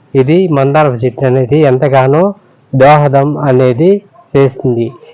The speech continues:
ఇది మన శరీరానికి అందాన్ని ఇస్తుంది. మనకి శరీరంలో మెరుగైన రంగును కూడా ఈ మందారపు చెట్టు అనేది ఇస్తుంది.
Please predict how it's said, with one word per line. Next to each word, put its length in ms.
ఇది 160
మన 280
శరీరానికి 1080
అందాన్ని 680
ఇస్తుంది. 600
మనకి 560
శరీరంలో 1000
మెరుగైన 640
రంగును 440
కూడా 400
ఈ 40
మందారపు 720
చెట్టు 200
అనేది 540
ఇస్తుంది. 540